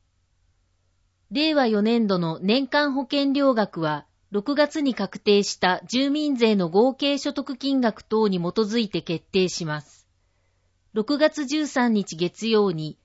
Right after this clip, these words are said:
介護保険料額決定通知書を六十五歳以上の方全員に送付します。詳細は同封の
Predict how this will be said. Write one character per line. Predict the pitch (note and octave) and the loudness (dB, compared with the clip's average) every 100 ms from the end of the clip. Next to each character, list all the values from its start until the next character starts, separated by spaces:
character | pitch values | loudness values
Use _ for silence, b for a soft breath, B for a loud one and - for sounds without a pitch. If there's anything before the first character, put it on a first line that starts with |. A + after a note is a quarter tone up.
| _ - | _ -4
介 | B3 C#4 | -2 0
護 | D4 | 0
保 | C#4 | 0
険 | C#4+ C#4+ C#4+ | 0 0 0
料 | C4+ C#4 C4 | 4 4 4
額 | G3+ E3+ | 2 -2
決 | - F#3+ - | -4 -4 -2
定 | C4+ C4 | -2 -2
通 | B3 C4 | -2 -6
知 | A#3 B3 | -6 -6
書 | - A3+ | -2 0
を | F3 D#3 _ _ - | 0 -2 _ _ -2
六 | G3+ A#3 | -2 -2
十 | B3+ D4 C#4+ | -2 -2 0
五 | C#4+ | 0
歳 | C4+ C4+ C#4 C#4 | 0 0 0 0
以 | |
上 | C4 A#3+ G#3 | 2 2 2
の | |
方 | F#3 F3+ D#3+ D3+ | 0 -2 -4 0
全 | A3 C4 C#4 | 0 2 0
員 | C#4 C4 | 0 0
に | B3+ | 0
送 | B3+ A3+ | 0 0
付 | G#3 | 0
し | G3+ G3 | -6 -6
ま | E3+ E3 | -6 -6
す。 | - _ _ _ _ _ _ _ _ | -12 _ _ _ _ _ _ _ _
詳 | - - C#4+ | -12 -4 -4
細 | C#4+ C4 B3+ | -2 0 0
は | A#3+ A3+ A3+ _ - | 2 2 0 _ -2
同 | B3 C#4 | 2 2
封 | B3 C4+ B3+ | 0 0 2
の | A#3+ A#3 | 4 2